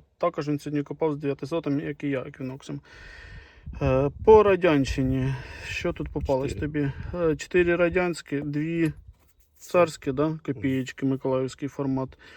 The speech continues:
Speaker 1: Е, гудзик, пряжечки дві. І що це, пломба,
Speaker 2: Пломба.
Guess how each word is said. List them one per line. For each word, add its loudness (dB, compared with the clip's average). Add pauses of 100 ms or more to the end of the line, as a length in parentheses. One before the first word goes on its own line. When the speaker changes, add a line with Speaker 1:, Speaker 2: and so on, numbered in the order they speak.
(160)
Speaker 1:
Е, 4
гудзик, -2 (520)
пряжечки 0
дві. -4
І -6
що -10
це, -16
пломба, -2
Speaker 2:
Пломба. -4